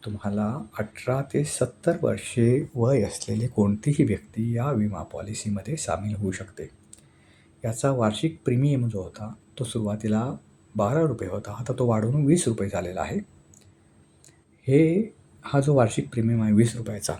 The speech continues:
तो सुद्धा पंधरा ते एकतीस मे या दरम्यान तुमच्या खात्यातून ऑटो डेबिट होतो. आता या योजनेचा लाभ कोणाला मिळतो? तर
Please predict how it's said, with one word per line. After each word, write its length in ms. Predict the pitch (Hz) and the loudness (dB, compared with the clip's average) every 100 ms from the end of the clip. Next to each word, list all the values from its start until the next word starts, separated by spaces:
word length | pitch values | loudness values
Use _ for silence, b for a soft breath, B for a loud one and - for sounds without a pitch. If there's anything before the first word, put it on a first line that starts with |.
| - | 2
तो 100 | - | 6
सुद्धा 220 | 143 117 123 | 6 4 0
पंधरा 420 | - 107 113 127 | 2 2 4 2
ते 140 | 131 | 2
एकतीस 520 | 123 - - - 160 - | 0 -2 -2 2 2 4
मे 180 | 107 123 | 2 2
या 140 | 127 | 0
दरम्यान 480 | 104 104 104 123 190 | 0 2 2 0 -2
तुमच्या 460 | - 117 113 139 | -6 -6 -2 0
खात्यातून 480 | 147 98 95 101 135 107 | 0 -2 -6 -6 -4 -2
ऑटो 240 | 127 117 147 | -2 6 8
डेबिट 300 | 120 104 104 | 8 6 2
होतो. 280 | 104 87 - _ _ B B B B B B B B _ | -2 -6 -10 _ _ B B B B B B B B _
आता 200 | 120 120 | -2 0
या 200 | 131 143 | 2 2
योजनेचा 400 | 143 139 151 151 | 2 2 0 0
लाभ 160 | 147 147 | 0 -2
कोणाला 400 | - 123 139 170 | -4 -4 -2 0
मिळतो? 480 | 120 107 92 92 - - _ _ - - _ _ _ _ _ - | 0 -2 -6 -10 -10 -18 _ _ -20 -20 _ _ _ _ _ 0
तर 200 | 147 | 2